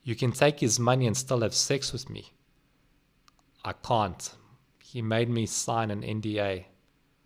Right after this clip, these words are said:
You're joking. So this whole thing was a setup. Are you even a model? Kind of. I'm an escort. Can you come to my studio tomorrow?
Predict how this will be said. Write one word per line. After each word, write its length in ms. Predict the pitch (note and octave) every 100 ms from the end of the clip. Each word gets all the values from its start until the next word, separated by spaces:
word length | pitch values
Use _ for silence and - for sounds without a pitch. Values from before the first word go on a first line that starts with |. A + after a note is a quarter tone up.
| _ _ _ _ _ _ _ -
You're 200 | G#2+ G2 -
joking. 680 | - B2 G#2+ G#2 - G2+ F2+ _ _ _ _ _ _ _ _ _
So 200 | - -
this 240 | A#2 A2+ -
whole 220 | B2+ C#3
thing 240 | - D3
was 120 | A#2+ G#2+
a 80 |
setup. 760 | G2 - - E3 - F#2 - - - _ _ _ _ _ _ _ _ _ _ _ -
Are 60 |
you 160 | A2+ B2+
even 340 | C#3+ C#3+ D#3
a 60 | A#2+
model? 560 | G2+ B2+ D#3 F#2 E2 - _ _ _ _ _ _ _ _ _ _ _ _ _ _ _
Kind 280 | - D#3+ C3+
of. 460 | G#2+ C3 - - - -
I'm 140 | A2
an 120 | A#2 B2
escort. 600 | B2 - C3 G2 - - _ _ _ _ _ _ _ _ _ _ _ _ _ -
Can 160 | - C3+
you 120 | F3+
come 180 | F#3+ F#3
to 120 | F#3
my 120 | E3+
studio 480 | - - E3 D#3+ C#3+
tomorrow? 500 | C3 A2 F#2 G2